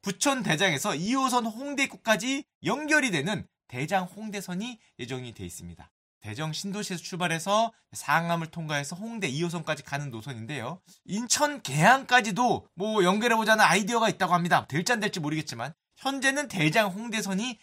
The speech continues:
예정이 돼 있으니까 만약에 여기가 또 개통이 되면은 또 서울시하고의 또 접근성이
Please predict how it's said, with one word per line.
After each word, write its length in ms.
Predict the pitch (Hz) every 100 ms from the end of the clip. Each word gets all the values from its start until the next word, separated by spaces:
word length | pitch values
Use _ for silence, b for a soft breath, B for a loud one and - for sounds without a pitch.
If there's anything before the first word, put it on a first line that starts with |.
| b
예정이 260 | 131 160 175
돼 140 | 143
있으니까 400 | 139 131 117 131
만약에 340 | 117 98 208 269
여기가 260 | 175 143
또 100 | 151
개통이 340 | 147 123 151 139
되면은 420 | 127 131 110 160 - _
또 80 | 120
서울시하고의 840 | - 196 196 185 165 196 170 170
또 80 | 220
접근성이 540 | - - 160 143 190